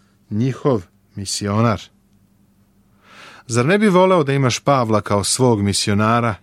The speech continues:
i da učestvuješ u njegovoj potpori?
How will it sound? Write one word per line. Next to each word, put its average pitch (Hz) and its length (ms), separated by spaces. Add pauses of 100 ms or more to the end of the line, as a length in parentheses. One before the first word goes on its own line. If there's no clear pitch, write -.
i 139 80
da 127 120
učestvuješ 120 800 (420)
u 113 80
njegovoj 95 480
potpori? 92 520